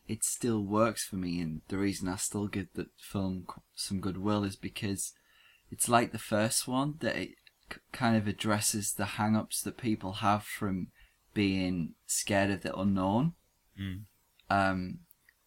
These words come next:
Speaker 1: and that it's sending a positive mes-, message to kids that you've gotta try and understand things before you fear them.
Speaker 2: Yes.
Speaker 1: And that nothing's black or white. And I really like that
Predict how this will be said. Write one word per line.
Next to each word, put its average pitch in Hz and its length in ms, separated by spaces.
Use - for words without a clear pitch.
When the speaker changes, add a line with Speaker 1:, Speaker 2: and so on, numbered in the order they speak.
Speaker 1:
and 101 300
that 95 260
it's 107 200
sending 107 340
a 101 40
positive 101 480
mes-, - 360
message - 420
to - 80
kids - 460
that 82 180
you've 104 220
gotta 104 180
try 101 280
and 101 100
understand 101 600
things 120 240
before 98 420
you 101 120
fear 101 300
them. 143 300
Speaker 2:
Yes. 85 320
Speaker 1:
And 101 100
that 73 80
nothing's 101 360
black 104 320
or 92 100
white. 92 360
And 104 120
I 107 60
really 113 300
like 104 260
that - 240